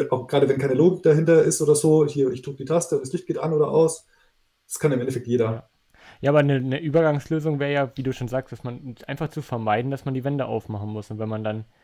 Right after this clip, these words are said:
Speaker 2: selbst bei einer normalen Verkabelung, so Lichtschalter und Stromkreis wird geschlossen und Licht geht an, dann könnte man, selbst wenn man da alle Kabel, die es gibt, an einen zentralen Punkt bringt und dort zusammenführt, dann ist man ja eigentlich schon auf der sicheren Seite, dass man damit
Speaker 1: Genau.
Speaker 2: nachher machen kann, was man möchte.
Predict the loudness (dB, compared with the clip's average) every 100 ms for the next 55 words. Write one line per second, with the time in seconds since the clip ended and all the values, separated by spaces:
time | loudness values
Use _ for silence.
0 | _ _ _ _ _ -6 -6 -2 -2 -2
1 | -4 -8 -4 -2 -2 -2 -4 -6 -4 -4
2 | -2 -6 -8 -8 -6 -6 -8 -6 -4 -2
3 | -4 -6 -6 -4 -2 -4 -4 -6 -6 -4
4 | -4 -4 -8 -6 -6 -6 -8 -6 -6 -6
5 | -6 -6 -6 -8 -4 -4 -4 -6 -4 -2
6 | -2 -2 -8 _ _ _ _ -2 -2 0
7 | 0 0 0 -2 -4 -4 -6 -12 -12 -10
8 | -4 -4 -4 -4 -8 -6 -6 -6 -6 -6
9 | -6 -10 -10 -6 -6 -8 -8 -6 -2 -2
10 | -4 -14 -8 -6 -6 -6 -4 -4 -4 -6
11 | -6 -8 -8 -8 -8 -8 -10 -10 -8 -10
12 | -10 -8 -6 -6 -6 -10 -6 -4 0 0
13 | -2 -4 -6 -6 -8 -10 -10 -8 -8 -8
14 | -12